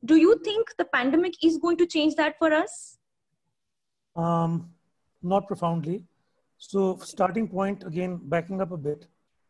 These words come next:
Speaker 2: what we are going to see, what, what you're going to see is multimedia consumption and more of it.
Speaker 1: Hmm.
Speaker 2: India is a very heterogeneous market. So I would wager that about,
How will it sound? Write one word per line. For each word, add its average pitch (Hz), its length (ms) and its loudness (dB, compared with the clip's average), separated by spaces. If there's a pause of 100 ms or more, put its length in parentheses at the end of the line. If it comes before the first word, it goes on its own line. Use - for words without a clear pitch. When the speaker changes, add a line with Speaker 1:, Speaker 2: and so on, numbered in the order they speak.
(500)
Speaker 2:
what 170 180 -2
we 202 80 0
are 196 60 2
going 208 160 0
to 220 120 0
see, 202 240 -4 (300)
what, 175 180 -4 (360)
what 175 140 -4
you're 196 80 0
going 202 140 -2
to - 60 -10
see 226 360 0
is 185 280 2
multimedia 185 760 -2
consumption 165 680 -4 (400)
and 180 160 0
more 160 220 0
of 147 120 -4
it. 131 160 -6 (840)
Speaker 1:
Hmm. 190 100 -20
Speaker 2:
India 202 240 0
is 196 80 0
a 208 60 2
very 185 220 0
heterogeneous 175 540 -6
market. 170 440 -4 (240)
So 190 480 -2 (440)
I 175 80 2
would 180 280 -2 (720)
wager 175 360 0
that 180 140 0
about, 180 420 -2